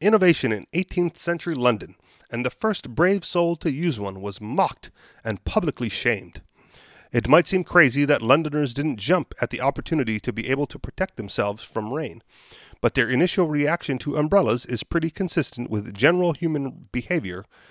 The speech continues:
regarding innovation. The journey between the invention and adoption of new technology tends to be nonlinear, and there are often several iterations of a product before widespread adoption.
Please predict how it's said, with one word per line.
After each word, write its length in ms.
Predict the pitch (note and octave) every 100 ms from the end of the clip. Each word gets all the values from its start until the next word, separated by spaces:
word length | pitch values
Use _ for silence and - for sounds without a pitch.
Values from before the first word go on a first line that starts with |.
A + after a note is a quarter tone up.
| _
regarding 560 | - A2 D#3+ D#3 G2+ A#2+
innovation. 440 | B2 A#2+ C#3 - - _ _ _ _ _ _ _ _ _ -
The 100 | G#2
journey 420 | - G3 G#2+ B2 -
between 460 | B2 D3 C#3+ C3+
the 120 | B2
invention 540 | A#2+ G#2+ D#3 F3+ F#3 E3+
and 180 | C#3 C#3
adoption 500 | A#2+ D3+ D#3+ - G#2
of 140 | G#2+ G2+
new 200 | A#2 D3
technology 680 | D#3 - B2+ G#2+ G2+ G#2 - _ - - _ -
tends 280 | F3 F#3
to 80 | -
be 140 | D#3+ D#3+
nonlinear, 640 | D#3+ D#3+ E3 D3 F#2+ - - _ - - _
and 120 | A2+
there 120 | A2 -
are 120 | D#3+
often 200 | D#3+ E3
several 400 | - G#3+ G#3 F#3
iterations 640 | E3 F3+ F3 - D3 C3
of 140 | -
a 60 | C3
product 440 | - C3 A2 -
before 320 | A#2 - D3 G#2
widespread 800 | G#2+ D3+ F3 F3 - - F3+
adoption. 480 | F3 F3+ E3+ - F#2